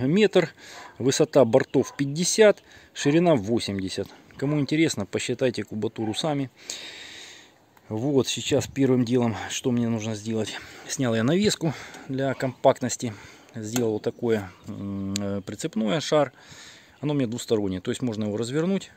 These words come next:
Вот это опустится ниже. Шар перекручиваешь, прицеп цепляется ниже. Потому что он слишком задрот получается. Ну, это совсем для, для других целей. В общем, сейчас переворачиваю и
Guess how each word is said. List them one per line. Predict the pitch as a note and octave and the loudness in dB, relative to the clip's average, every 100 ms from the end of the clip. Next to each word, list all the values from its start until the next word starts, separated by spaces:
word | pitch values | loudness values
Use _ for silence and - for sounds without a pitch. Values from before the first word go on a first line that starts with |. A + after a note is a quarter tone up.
| _ - - | _ -18 -8
Вот | G#2+ | -4
это | A2 G#2+ - - - | 0 -2 -4 -16 -10
опустится | B2+ - A#2 G#2+ - C#3 | -10 -8 -8 -8 -4 -2
ниже. | F3+ E3 D#3+ - - - - | -2 -2 -4 -6 -20 -20 -20
Шар | - C3 A#2 | -2 0 0
перекручиваешь, | B2 B2 E3 D#3+ B2+ A#2+ A2+ - - - - | -2 -2 -4 -4 0 0 0 -4 -12 -20 -8
прицеп | A2+ - C#3+ - - - | -8 -4 -4 -4 -16 -16
цепляется | A2 A2+ A#2 - G#2+ | -8 -2 -2 -2 -4
ниже. | G#2+ G2+ G2+ G2+ _ - - - - - - | -2 -2 -4 -8 _ -16 -14 -14 -18 -20 -18
Потому | A2+ A#2 | -14 -14
что | - A#2+ | -10 -10
он | A2+ | -10
слишком | - A2+ - C3+ C3 | -10 -12 -10 -8 -8
задрот | G#2 F#2+ G#2 A#2 G2 F#2+ - | -8 -12 -4 -4 -4 -10 -10
получается. | G#2 G#2 - F#2+ F#2 G2+ - _ _ - - - - - - - - | -10 -10 -8 -10 -10 -14 -16 _ _ -20 -20 -20 -20 -20 -20 -20 -8
Ну, | D3+ | -6
это | C3 B2 F#2+ | -2 -2 -2
совсем | A#2+ - A#2+ | -8 -6 -6
для, | G#2+ A2 G#2+ | -4 -4 -4
для | G#2+ A2 A#2 A2+ | -4 0 2 2
других | G#2+ A2 A#2 G#2+ | 2 -4 -6 -8
целей. | - G#2+ G2 F#2 - - - | -8 -6 -6 -8 -14 -20 -10
В | B2 | -8
общем, | G#2 A2+ | -6 -4
сейчас | C#3 A#2 - | 0 0 0
переворачиваю | B2 B2 C3+ D3+ - G2 F2+ E2 - _ _ - | 0 2 4 2 2 -2 -2 -8 -20 _ _ -10
и | C#3 | -10